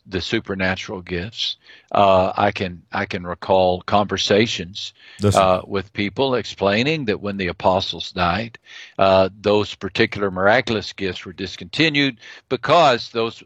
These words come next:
Speaker 1: uh, those gifts came only through the laying on of the apostles' hands.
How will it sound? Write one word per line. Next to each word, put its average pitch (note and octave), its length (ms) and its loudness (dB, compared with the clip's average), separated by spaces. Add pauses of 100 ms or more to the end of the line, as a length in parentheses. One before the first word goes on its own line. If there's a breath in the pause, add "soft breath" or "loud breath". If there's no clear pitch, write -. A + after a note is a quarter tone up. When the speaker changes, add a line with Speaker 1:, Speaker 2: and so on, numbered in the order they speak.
(120)
Speaker 1:
uh, A#2 100 -6
those A2 300 -4
gifts - 440 -4 (300)
came A2+ 260 -4
only A2 320 -4
through G#2+ 200 -8
the G2 80 -2
laying G2+ 340 2
on F#2+ 260 -2
of E2+ 80 -8
the F2+ 120 -10
apostles' - 560 -6
hands. G2 440 -10